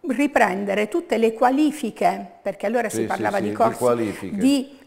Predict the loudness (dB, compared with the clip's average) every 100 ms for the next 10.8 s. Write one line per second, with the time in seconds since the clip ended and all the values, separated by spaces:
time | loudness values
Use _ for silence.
0 | -4 2 4 6 6 6 6 4 6 6
1 | 6 6 4 0 2 6 6 4 0 0
2 | 4 4 4 0 -2 0 2 2 2 2
3 | 4 4 4 4 2 2 2 2 0 0
4 | -2 -4 -2 2 4 4 2 -2 -2 0
5 | 2 2 0 -4 0 2 2 0 0 2
6 | 0 0 -4 -6 -6 -8 -14 -14 -4 0
7 | 2 2 0 -2 0 4 4 4 4 2
8 | 2 0 0 2 0 0 0 0 0 2
9 | 0 0 0 0 0 -2 -2 -2 -4 -4
10 | -4 -4 -4 -6 -8 -8 -8